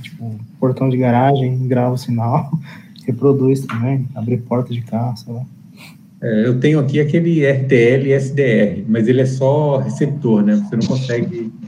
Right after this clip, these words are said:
Speaker 1: Uhum.
Speaker 2: usar ele pra mandar o sinal, né?
Speaker 1: Ah, tá.
Speaker 2: Aí tem que usar um igual esse aí, o, o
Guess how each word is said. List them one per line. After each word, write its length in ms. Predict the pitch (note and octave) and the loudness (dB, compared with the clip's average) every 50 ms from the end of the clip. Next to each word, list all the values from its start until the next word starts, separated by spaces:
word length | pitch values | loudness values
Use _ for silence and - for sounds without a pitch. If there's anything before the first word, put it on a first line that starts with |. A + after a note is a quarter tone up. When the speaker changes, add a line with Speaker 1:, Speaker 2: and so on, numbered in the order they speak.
| - - - - - | -18 -18 -12 -6 -2
Speaker 1:
Uhum. 320 | D3 C#3+ C3+ C3 C#3 D3+ D3 - G#2+ | -2 0 2 2 0 0 -2 -4 -6
Speaker 2:
usar 160 | - A2+ A2 | -8 -6 -6
ele 160 | A2+ - - | -6 -6 -8
pra 260 | - - - C3 C3 | -8 -2 2 2 4
mandar 340 | C3 C3 C3+ C3 B2+ B2+ B2+ | 6 6 6 6 6 4 4
o 60 | B2+ | 4
sinal, 460 | B2+ - - - - A2+ G#2 G#2+ G#2 G2+ | 2 0 -2 -2 0 2 2 4 2 2
né? 60 | G2+ G2+ - - - - - - - - - - - C3+ | 0 -2 -8 -12 -14 -18 -18 -18 -20 -20 -20 -10 -6 -4
Speaker 1:
Ah, 280 | C3 B2+ C3 C3 C3+ C3+ - | -2 -2 -2 -2 -2 -4 -4
tá. 180 | C3 C3 C#3 - - - - - - - - - - - | -4 -2 -2 -4 -6 -10 -14 -20 -20 -20 -20 -20 -12 -4
Speaker 2:
Aí 140 | A2 A2 G#2+ | -2 -2 0
tem 120 | - B2+ | 2 2
que 60 | B2+ | 2
usar 180 | B2+ A#2 B2 B2 | 4 4 4 4
um 200 | C3 C3+ C#3 C#3 | 4 2 2 0
igual 300 | C3 - - B2 B2 B2+ | -4 -4 0 2 4 4
esse 180 | B2 - - - | 4 2 2 0
aí, 140 | B2+ A2+ G#2+ | 2 4 4
o, 280 | G#2 G2 G2 F#2+ G2+ - - - - G#2+ | 2 2 -2 -6 -10 -10 -12 -12 -12 -10
o 340 | G#2 G2 F#2 F2+ F2+ - - | -10 -10 -10 -12 -14 -14 -14